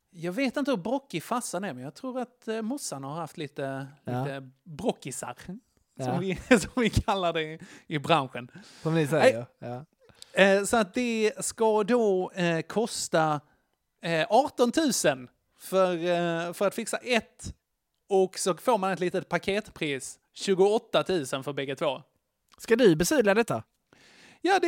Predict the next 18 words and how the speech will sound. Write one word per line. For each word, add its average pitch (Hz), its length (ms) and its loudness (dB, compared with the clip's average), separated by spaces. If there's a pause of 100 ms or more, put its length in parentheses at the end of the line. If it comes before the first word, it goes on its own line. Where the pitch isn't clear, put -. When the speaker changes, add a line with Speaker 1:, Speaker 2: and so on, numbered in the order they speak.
(120)
Speaker 1:
är 226 400 -6
det 254 240 -2
jag 226 160 2
ska 247 120 -4
göra 233 360 2
om 202 260 0
jag 196 120 2
vill 196 180 0
fixa 202 280 -2
till 165 240 -6
det. 139 160 -8 (800)
Speaker 2:
Oh, 208 160 0
vad 135 100 2
jag 139 60 2
hade 135 120 2
sketit 139 400 -2
i - 20 -6
det. 147 220 -2